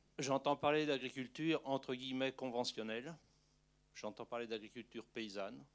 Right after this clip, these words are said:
J'entends parler d'agriculture bio. J'entends peu parler d'agriculture O G M,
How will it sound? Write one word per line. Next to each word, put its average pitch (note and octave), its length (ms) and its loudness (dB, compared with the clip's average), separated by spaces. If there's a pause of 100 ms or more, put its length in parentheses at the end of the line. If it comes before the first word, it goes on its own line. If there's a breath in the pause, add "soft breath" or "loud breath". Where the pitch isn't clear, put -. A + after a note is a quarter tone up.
J'entends G#2 400 -10
parler G#2 260 -6
d'agriculture G2 600 -10
bio. G2 340 -6 (1080)
J'entends G2+ 480 -4
peu C#3+ 160 0
parler G#2+ 340 -2
d'agriculture F#2+ 760 -10 (120)
O A#2+ 120 0
G F2+ 160 -6
M, A2+ 240 -10